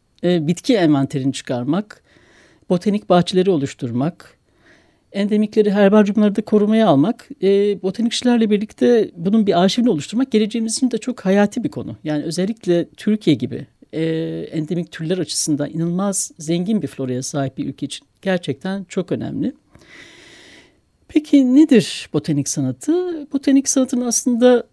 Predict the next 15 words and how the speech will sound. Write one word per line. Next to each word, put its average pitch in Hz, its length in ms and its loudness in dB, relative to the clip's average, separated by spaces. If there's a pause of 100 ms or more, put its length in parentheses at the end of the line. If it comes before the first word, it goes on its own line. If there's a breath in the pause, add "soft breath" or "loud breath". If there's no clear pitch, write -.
(300)
e, 202 60 -2 (400)
bilimle 233 340 4
sanatın 233 420 0
buluştuğu 220 380 -2
bir 220 80 2
alan 202 300 2
olduğunu 120 460 -2
söyleyebiliriz 127 540 -6
öncelikle. 120 600 -6 (960 soft breath)
Bilimsel 254 500 2
gözlem 214 440 6
içerir, - 560 -8 (120)
e, 120 400 -8
bu - 60 -18
sanat. - 540 -8